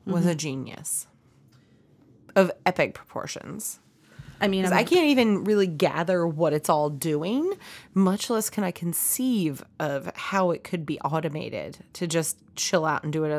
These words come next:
Speaker 1: on its, on its own.
Speaker 2: There's so many moving parts. It's ridiculous. And it's,
Speaker 1: Yes.
Speaker 2: uh, I, I always knew that there were a lot of different times,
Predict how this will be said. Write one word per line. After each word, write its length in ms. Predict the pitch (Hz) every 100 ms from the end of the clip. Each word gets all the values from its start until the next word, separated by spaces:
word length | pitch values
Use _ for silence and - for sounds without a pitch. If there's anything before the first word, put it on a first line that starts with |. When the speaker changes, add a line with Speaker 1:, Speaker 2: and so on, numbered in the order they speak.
| -
Speaker 1:
on 100 | -
its, 140 | 143 - _
on 140 | 156 151
its 140 | -
own. 360 | 190 147 208 190 - -
Speaker 2:
There's 180 | 180 -
so 200 | - 180
many 220 | 160 165
moving 440 | 175 175 160 151
parts. 380 | 156 165 156 -
It's 140 | - -
ridiculous. 600 | 151 156 160 156 151 175
And 160 | 170 - - - 202
it's, 420 | 190 - - - 202
Speaker 1:
Yes. 260 | 190 -
Speaker 2:
uh, 20 | 196
I, 160 | 190 - - - - - -
I 60 | 202
always 320 | 220 247 185
knew 340 | 180 175 180 190
that 180 | -
there 120 | 214 208
were 40 |
a 80 | 208
lot 240 | 208 208
of 220 | 208 208
different 320 | - 208 208 -
times, 640 | - 214 214 240 262